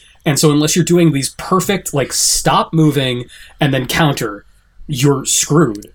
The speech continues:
Speaker 1: Whereas
Speaker 2: it's very halting.
Speaker 1: Yeah, like, it's, it's very, like, staccato. It's like, dot,
Speaker 2: Yeah.
Speaker 1: dot, dot. In Dread,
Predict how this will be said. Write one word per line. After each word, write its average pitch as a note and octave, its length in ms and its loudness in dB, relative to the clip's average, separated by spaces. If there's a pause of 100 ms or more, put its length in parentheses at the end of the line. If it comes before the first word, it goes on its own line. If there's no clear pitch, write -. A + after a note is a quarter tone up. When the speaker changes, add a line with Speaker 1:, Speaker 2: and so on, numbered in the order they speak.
(160)
Speaker 1:
Whereas D3 340 2
Speaker 2:
it's B2 80 -2
very D#3 180 4
halting. A2+ 520 0
Speaker 1:
Yeah, D#3 440 0
like, D#3 260 2
it's, - 300 -2
it's - 320 -2 (100)
very, F3 340 2
like, C3+ 220 -4
staccato. D3+ 600 -2
It's A3+ 120 -6
like, - 200 -12
dot, C#3 180 0
Speaker 2:
Yeah. B2+ 280 4
Speaker 1:
dot, - 240 -2 (180)
dot. - 280 -4 (760)
In D#3+ 180 4
Dread, C#3+ 640 0